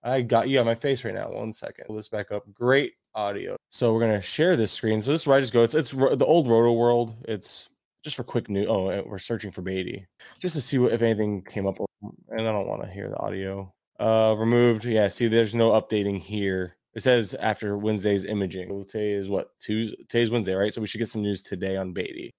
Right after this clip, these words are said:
Um, so the next thing we're gonna discuss today is the Braves lineup, what we've been seeing here, 'cause,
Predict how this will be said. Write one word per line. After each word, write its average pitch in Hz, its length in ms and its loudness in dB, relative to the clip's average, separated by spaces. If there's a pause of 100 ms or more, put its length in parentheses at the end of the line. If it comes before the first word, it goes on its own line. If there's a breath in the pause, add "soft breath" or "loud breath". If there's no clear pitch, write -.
(140)
Um, 117 540 4
so 143 180 4
the 139 100 4
next 165 300 2
thing 165 140 0
we're 151 100 2
gonna 147 140 2
discuss 143 400 -2
today 151 500 2
is 160 300 0
the 143 340 2 (180)
Braves 135 500 2
lineup, 101 420 2 (320)
what 117 220 -2
we've 117 140 0
been 110 100 -4
seeing 117 280 -4
here, 104 180 -6
'cause, 107 240 -10